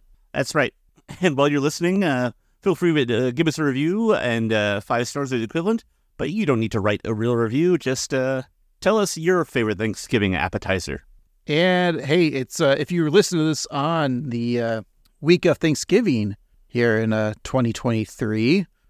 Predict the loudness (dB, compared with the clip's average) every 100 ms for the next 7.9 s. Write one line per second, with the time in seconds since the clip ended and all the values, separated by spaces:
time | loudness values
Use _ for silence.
0 | _ 0 2 2 2 0 -2 -4 0 0
1 | 0 2 2 2 0 0 -2 0 -2 0
2 | -2 -2 -2 -2 -2 -2 -2 -2 -2 -2
3 | -2 -6 -6 -8 -8 -8 -4 -2 0 0
4 | 0 0 2 2 2 0 2 2 2 0
5 | -2 0 0 0 2 2 2 2 0 2
6 | 0 0 -2 -2 -2 0 0 -2 _ _
7 | -10 -8 -2 -2 2 2 2 -2 -20